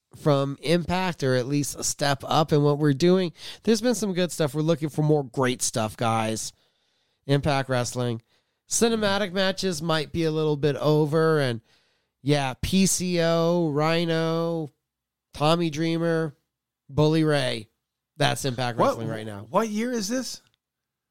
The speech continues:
Speaker 1: Unfortunately, twenty twenty-three.
Speaker 2: Why are they booking it like it's nineteen ninety-six E C W?
Speaker 1: I, I have no clue. You do have guys still like Josh Alexander.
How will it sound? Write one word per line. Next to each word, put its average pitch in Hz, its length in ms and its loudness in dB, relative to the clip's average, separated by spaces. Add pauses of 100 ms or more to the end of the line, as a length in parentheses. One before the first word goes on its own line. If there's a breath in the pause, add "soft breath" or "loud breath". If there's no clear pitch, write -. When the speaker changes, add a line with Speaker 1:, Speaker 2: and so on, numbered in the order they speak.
(140)
Speaker 1:
Unfortunately, 139 640 0
twenty 117 320 -2
twenty-three. 110 560 -8 (1300)
Speaker 2:
Why 180 280 0
are 247 60 2
they 233 140 2
booking 202 420 -4
it 175 160 -6
like 175 240 -6
it's 151 240 -6
nineteen 175 480 -4
ninety-six 170 1900 -6
E 180 120 -4
C 180 200 -6
W? 127 400 -8 (560)
Speaker 1:
I, 160 240 -2
I 175 180 0
have 202 220 0
no 185 440 2
clue. 190 300 2
You 160 200 -2
do 233 160 2
have 220 240 2
guys 175 240 -2
still 170 180 -2
like 139 160 -2
Josh 123 300 -2
Alexander. 127 720 -2